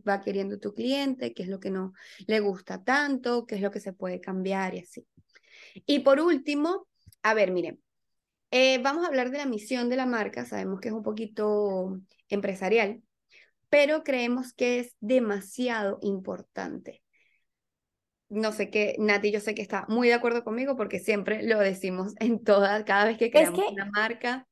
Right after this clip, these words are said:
Speaker 2: es que realmente la misión, Ale, cuando nosotros nos sentamos con los clientes,
Speaker 1: Sí.
Speaker 2: como,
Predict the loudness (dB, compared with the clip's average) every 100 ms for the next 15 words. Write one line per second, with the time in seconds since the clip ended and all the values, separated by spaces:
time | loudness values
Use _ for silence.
0 | _ 4 4 6 2 4 4 0 0 0
1 | 4 4 4 -2 -4 -2 -2 -2 -2 -2
2 | -2 -2 -2 -4 -6 -4 0 0 0 -2
3 | 2 0 0 0 0 2 0 -4 -6 _
4 | _ _ _ 2 2 2